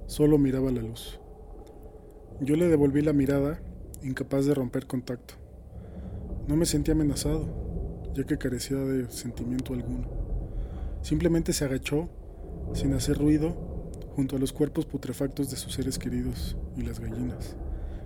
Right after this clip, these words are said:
que debieron ser su fuente de agua, ya que la carne no había sido consumida. Era un cascarón vacío.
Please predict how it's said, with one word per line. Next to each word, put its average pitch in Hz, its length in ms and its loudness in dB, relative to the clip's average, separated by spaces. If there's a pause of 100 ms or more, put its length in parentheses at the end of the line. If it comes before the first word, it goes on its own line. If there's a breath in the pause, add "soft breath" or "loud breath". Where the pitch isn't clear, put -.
que 143 80 0
debieron 143 360 6
ser 147 160 0
su - 120 -6
fuente 139 300 2
de 131 140 2
agua, 123 220 -4 (280)
ya 131 120 -2
que - 120 0
la 123 100 0
carne 139 320 2
no 135 120 2
había 127 180 0
sido 131 240 -2
consumida. - 460 -4 (2500 loud breath)
Era 165 120 6
un 185 80 6
cascarón 156 400 6
vacío. 151 420 4